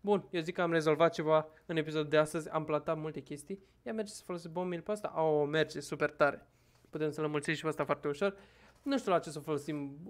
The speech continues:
boscheții ăștia. Poate de decor sau să, și de mâncare sunt buni, cred. Ușor, ușor, așa.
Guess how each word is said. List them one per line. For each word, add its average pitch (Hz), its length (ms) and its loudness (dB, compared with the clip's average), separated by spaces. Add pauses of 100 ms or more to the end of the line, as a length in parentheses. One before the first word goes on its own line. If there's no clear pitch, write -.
(120)
boscheții 151 380 0
ăștia. 156 160 -4
Poate 185 200 -4
de 175 120 -2
decor 160 560 0
sau 139 440 -4
să, - 280 -4 (460)
și - 140 -18
de 269 100 -2
mâncare 214 480 0
sunt 143 200 -8
buni, 135 220 -8
cred. 135 320 -8 (1600)
Ușor, 151 380 -8
ușor, 147 300 -8
așa. 135 280 -14